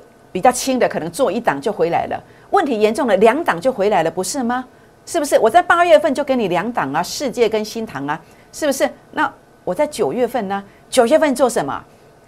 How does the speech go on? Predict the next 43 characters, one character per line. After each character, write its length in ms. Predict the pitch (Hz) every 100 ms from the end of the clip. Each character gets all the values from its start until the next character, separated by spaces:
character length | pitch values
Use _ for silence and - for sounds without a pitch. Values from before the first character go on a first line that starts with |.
| -
九 180 | 240 196
月 160 | 277
九 160 | 269 170
号 180 | 220 208
从 160 | 180
这 100 | 165
边 120 | 202
开 160 | 190 196
始 180 | 190 131
啊， 180 | 127 135 - - - _ _ _ -
每 200 | 190 226
一 20 |
次 180 | - 294
买 180 | 185
进， 240 | 147 247 202 - _ _ _ - -
第 100 | 277
一 60 |
次 140 | 285 -
二 140 | -
十 40 | 233
四 240 | - 269
块， 240 | 247 214 - _ _ _
第 160 | - 311
二 60 | 262
次 180 | 277
买 120 | 233 143
进 160 | 233
二 140 | - 220
十 120 | 160
二 120 | 175
块， 220 | 165 170 - - -
第 160 | 349
三 240 | 285 294 277
次 160 | 277
买 160 | 214 139
进 160 | 233 196
三 260 | - 294
十 140 | 277 156
一 140 | 160
块， 220 | 175 185 - - - -
第 180 | 403
四 260 | 233 - 269
次 280 | - 262 180